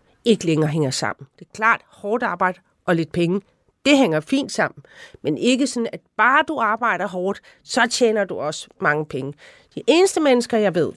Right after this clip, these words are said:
der har tjent penge i Danmark, det er folk, der, øh, har været heldige på boligmarkedet, eller heldige, kloge, kan vi også give dem det credit, at de havde penge til at købe noget, for eksempel i min generation i halvfemserne.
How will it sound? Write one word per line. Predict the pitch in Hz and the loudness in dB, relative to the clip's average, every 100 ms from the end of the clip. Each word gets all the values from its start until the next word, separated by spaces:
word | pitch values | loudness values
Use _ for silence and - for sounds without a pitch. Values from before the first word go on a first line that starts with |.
| - | -8
der | 165 | -4
har | 160 | -4
tjent | - 120 147 | -2 -2 -4
penge | - 127 151 - | -8 -8 -10 -2
i | 240 | -2
Danmark, | 233 220 226 254 165 - - _ _ _ _ | 4 4 6 2 0 -6 -20 _ _ _ _
det | 240 | 0
er | 254 | 2
folk, | 247 240 - _ _ _ _ _ _ _ _ _ | 2 0 -2 _ _ _ _ _ _ _ _ _
der, | 240 233 220 - _ _ _ _ _ _ - | 2 2 0 -10 _ _ _ _ _ _ 2
øh, | 214 208 190 185 185 180 175 165 | 4 6 6 4 4 2 -2 -4
har | - - | -6 -4
været | 196 202 208 208 185 | 0 0 2 0 2
heldige | 220 226 254 | 2 2 -2
på | 262 | -2
boligmarkedet, | 262 320 339 226 180 | 0 0 0 2 2
eller | 143 - | 2 0
heldige, | - 247 294 - - | -2 0 0 -4 -6
kloge, | - 160 147 170 320 - | -6 0 2 2 0 -2
kan | 277 | 0
vi | |
også | 254 247 - - | 0 0 -6 -4
give | 254 | -2
dem | 262 | -2
det | 233 220 | -4 -4
credit, | - 220 233 302 _ - - - - | 0 2 0 -6 _ -20 -20 -8 0
at | 233 247 | 2 4
de | 233 | 2
havde | - 202 196 202 - - _ _ _ _ - | 4 2 2 -4 -10 -20 _ _ _ _ -16
penge | - 254 240 285 330 | 2 4 4 2 -2
til | - | -2
at | 202 | -2
købe | - 254 254 | 2 2 4
noget, | 226 214 | 4 4
for | 233 | 0
eksempel | 208 233 240 | 0 2 4
i | |
min | 254 285 | 2 2
generation | 247 240 233 233 208 196 | 2 0 2 0 -2 -2
i | 214 | -4
halvfemserne. | 220 247 - 311 - 254 180 | -4 -4 -2 -2 -2 -2 -2